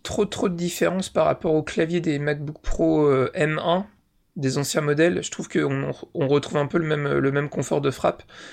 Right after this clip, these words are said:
C'est vrai que moi, je les trouve plus confortables que les, j'ai un clavier papillon sur le,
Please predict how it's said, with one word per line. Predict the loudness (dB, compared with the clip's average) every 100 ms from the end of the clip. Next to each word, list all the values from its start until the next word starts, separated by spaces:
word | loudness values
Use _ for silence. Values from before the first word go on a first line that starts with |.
| -20 -4
C'est | 2
vrai | 4
que |
moi, | 4
je | 4
les | 2
trouve | -2
plus | -4 -2
confortables | 0 0 0 0 0
que | 0
les, | 2 2 2 2 2 0 0 -2 -4 -2
j'ai | 0 2
un | 2 0
clavier | 0 2 2
papillon | 2 0 -2 -4 -4
sur | -2 0
le, | 0 -4 -10